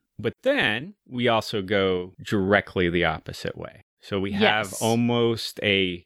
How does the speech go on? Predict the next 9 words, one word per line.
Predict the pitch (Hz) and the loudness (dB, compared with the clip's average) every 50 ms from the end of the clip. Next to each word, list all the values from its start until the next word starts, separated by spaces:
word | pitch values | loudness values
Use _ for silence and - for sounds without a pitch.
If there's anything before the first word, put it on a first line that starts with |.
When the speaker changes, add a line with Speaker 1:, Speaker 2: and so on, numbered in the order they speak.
| - - | -10 -6
Speaker 1:
numinous | 113 107 104 107 113 123 139 151 160 165 185 185 - - - - - - - _ _ - | -4 -2 0 2 2 2 2 2 0 0 -2 -2 -4 -6 -10 -12 -12 -18 -20 _ _ -4
experience. | 160 160 - - - - 190 202 220 247 277 294 269 - - - - - _ _ _ _ _ _ - | -4 -2 -4 -6 -2 0 0 2 2 2 2 2 0 -2 -6 -12 -18 -20 _ _ _ _ _ _ -4
Then | 101 110 104 101 | 0 2 2 2
the | 98 | 2
second | - - - 151 165 - 165 131 - _ _ | 0 2 2 2 2 2 -2 -8 -8 _ _
part | - - 104 101 98 95 - - | -6 -2 2 2 2 2 0 -2
of | 104 98 87 | -4 -4 -4
this | 92 92 - | -4 -6 -6
paragraph, | - - - 87 82 98 98 92 92 92 - | -6 -4 -2 -2 0 0 0 0 0 -2 -4